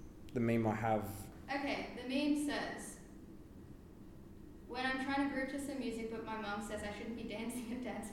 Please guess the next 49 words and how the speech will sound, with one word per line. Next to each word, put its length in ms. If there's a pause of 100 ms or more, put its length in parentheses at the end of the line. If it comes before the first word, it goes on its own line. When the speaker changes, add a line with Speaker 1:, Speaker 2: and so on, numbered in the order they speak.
Speaker 2:
funeral." 280 (380)
Speaker 1:
Yeah. 200 (640)
You 100
like, 160
you, 100
Speaker 2:
Okay. 100
Speaker 1:
like, 220
you, 100
you 180
gave 180
a 40
Speaker 2:
That 80
Speaker 1:
pic- 100
Speaker 2:
is 140
funny. 220 (140)
Speaker 1:
Yeah, 280 (240)
my 140
dad's 260
dead. 300 (1200)
But 160
I 140
found 320
that 120
very 200
funny. 320
Speaker 2:
Okay. 200 (280)
Speaker 1:
I 40
found 240
that 100
very 180
funny. 300
And 100
I'm 160
okay 240
that 120
you 80
laughed 300
at 100
that. 220 (260)
Speaker 2:
Mm-hmm. 540
Speaker 1:
'Cause 440 (200)
I 160 (260)
Speaker 2:
Because 200
of 120
an 20
experience 480
that 120
you 80
had. 220